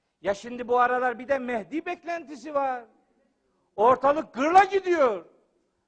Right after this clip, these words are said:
Birine dedim ki, "Ben Mehdi'yim." "Olmaz." dedi. Niye? Niye olmuyor? Niye öbürü oluyor da ben olmuyorum? Nereden icazet almış olacak? Nasıl bir belgesi olacak bunun?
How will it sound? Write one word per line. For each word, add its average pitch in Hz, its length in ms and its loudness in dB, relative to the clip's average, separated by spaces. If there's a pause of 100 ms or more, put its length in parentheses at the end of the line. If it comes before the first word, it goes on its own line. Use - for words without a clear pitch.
(300)
Birine 294 360 -4
dedim 320 240 -6
ki, 269 140 -6
"Ben 330 220 4
Mehdi'yim." 330 560 4
"Olmaz." 294 420 4
dedi. 208 220 -10
Niye? 392 420 -2 (1200)
Niye 370 300 0
olmuyor? 339 540 2
Niye 349 260 -4
öbürü 392 260 0
oluyor 370 320 0
da 339 120 4
ben 330 120 2
olmuyorum? 320 580 -2 (1500)
Nereden 320 480 0
icazet 359 520 4
almış 302 340 2
olacak? 233 420 -2
Nasıl 269 380 -6
bir 370 140 -2
belgesi 370 440 0
olacak 226 520 0
bunun? 147 260 -16